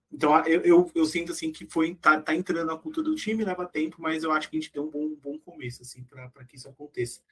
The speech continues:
E aí, você tava falando sobre o papo de produto, né? É, uma, uma das coisas que a gente tentou muito fazer durante essa jornada é também contar pra galera que, tudo bem, a gente tá investindo em qualidade, mas o porquê que a gente tá fazendo isso é pra,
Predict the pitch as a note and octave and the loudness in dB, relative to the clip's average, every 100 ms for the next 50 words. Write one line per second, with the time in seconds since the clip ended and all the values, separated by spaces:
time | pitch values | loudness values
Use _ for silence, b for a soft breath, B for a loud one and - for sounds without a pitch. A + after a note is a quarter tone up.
0 | B B B B - F#3 F#3 G3+ G3+ G3 | B B B B 8 8 10 6 6 2
1 | F#3+ F#3+ F#3 F#3 F3+ F3+ F3+ E3+ - D#3 | 2 2 0 2 0 -2 -4 -8 -4 -2
2 | G#3+ G#3+ D#3 D#3 D#3 b b _ C3+ C3+ | -2 -4 -4 -4 -6 b b _ -2 2
3 | C3+ C#3 E3 F#3+ F#3+ G#3+ A3 G#3 G3+ - | 4 4 2 0 2 0 4 4 4 0
4 | F#3+ F#3+ F#3+ - F#3+ F#3 F3+ F3 E3+ G#3 | -2 -2 -8 -4 -6 2 2 2 -4 -4
5 | G#3+ G#3+ G3+ F#3+ F#3 F3 E3 E3 _ _ | -6 -4 0 2 4 2 -2 -12 _ _
6 | _ _ _ - E3 C3 D3+ F3+ E3 D#3+ | _ _ _ 0 2 2 4 6 6 -2
7 | D#3+ D#3+ D3 C#3 C#3 F3+ F3 D3+ - - | -4 -8 -6 -2 2 2 2 -6 -8 -4
8 | F3 F3+ F3+ F#3 F3 F3+ F3+ E3 E3+ F#3 | -2 0 -2 -2 -2 -2 -2 -2 -2 -2
9 | G3 F#3 _ - G#3 G#3 D#3 C#3+ D3 D3+ | -4 -6 _ -8 -4 0 0 -2 -6 -4
10 | D#3+ D#3 E3+ - F3 F#3 D#3 C3 A#2+ - | -4 -6 -10 -6 -2 0 2 0 -2 -16
11 | B B B B D#3 D#3 F3+ F3+ F3+ F3+ | B B B B 2 2 0 -2 0 -2
12 | F#3+ F#3+ E3+ F3 D#3+ E3 D#3+ F3+ F3+ - | -4 -4 -6 -4 -6 -4 -4 -4 -8 -4
13 | E3+ | -4